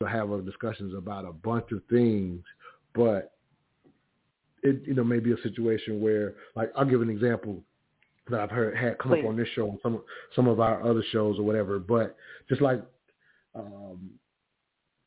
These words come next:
Speaker 1: you know, my, my husband doesn't, don't do oral sex, or my wife doesn't do oral sex, or they don't do it well, or things of that nature or whatever. And so it could be a, a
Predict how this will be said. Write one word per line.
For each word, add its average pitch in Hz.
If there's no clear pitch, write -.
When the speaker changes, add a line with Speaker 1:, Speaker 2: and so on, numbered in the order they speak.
Speaker 1:
you 120
know, 113
my, 113
my 107
husband 117
doesn't, 107
don't 113
do 113
oral 113
sex, 107
or 107
my 104
wife 107
doesn't 104
do 101
oral 107
sex, 101
or 117
they 107
don't 107
do 117
it 95
well, 104
or 98
things 113
of 104
that 110
nature 104
or 90
whatever. 98
And 107
so 113
it 123
could 123
be 123
a, 104
a 101